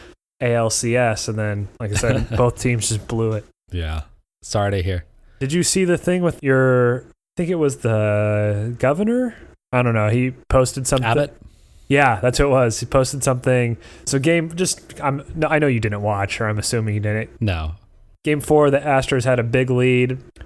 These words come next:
Speaker 1: at home, like, four runs with a couple innings left. So they had a very good chance of winning. And so the governor posted something about, like, "Congrats on advancing to the next <laughs> round," and then they ended up losing. <laughs>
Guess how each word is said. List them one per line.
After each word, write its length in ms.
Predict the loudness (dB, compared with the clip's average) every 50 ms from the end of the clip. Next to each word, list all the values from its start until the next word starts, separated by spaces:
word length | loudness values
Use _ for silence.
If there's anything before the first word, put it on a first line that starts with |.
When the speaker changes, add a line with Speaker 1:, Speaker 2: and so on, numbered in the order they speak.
| 0
Speaker 1:
at 160 | 0 0 0 0
home, 480 | -2 0 2 2 4 2 2 2 0
like, 160 | 0 -2 -2 -4
four 300 | 0 2 2 4 4 4
runs 380 | 4 2 2 2 0 0 0
with 200 | -2 -4 -4 -4
a 80 | -10 -6
couple 300 | -2 -2 0 2 2 2
innings 240 | 2 2 0 0 0
left. 240 | 0 0 0 0 0
So 260 | 2 2 2 2 -2 -6 -18 _ _ _ _ _ _
they 80 | -6
had 160 | -2 2 2 4
a 40 |
very 200 | 6 6 6 6
good 140 | 4 2 0
chance 260 | 0 -2 -2 0 0
of 100 | 0 0
winning. 520 | 2 2 2 4 4 4 2 2 0 -2 -4 -8 -14 -20 -20 -20 -20 _ _ _ -6
And 220 | -2 0 0 0 0
so 120 | 0 0
the 460 | 2 4 4 4 4 4 2 0 -2 -6 -12 -20 _ _ _ _ 0
governor 400 | 2 2 2 4 2 2 2 2
posted 480 | 0 2 2 4 4 4 0 -2 -4
something 300 | 0 0 0 0 0 -2
about, 160 | 2 6 6 6
like, 160 | 6 4 0
"Congrats 480 | 0 -2 2 4 6 6 6 4 4
on 160 | 2 2 2 2
advancing 380 | 2 2 2 2 2 4 4
to 160 | 4 4 4
the 100 | 2 2
next 260 | 2 2 0 0 0 2
<laughs> 0 |
round," 320 | 2 4 4 4 4 2
and 100 | 0 0
then 80 | 2 2
they 120 | 2 2
ended 200 | 2 2 2 2
up 180 | 2 2 0 -2
losing. 560 | 0 2 4 4 4 4 4 2 2 4 6
<laughs> 40 | 8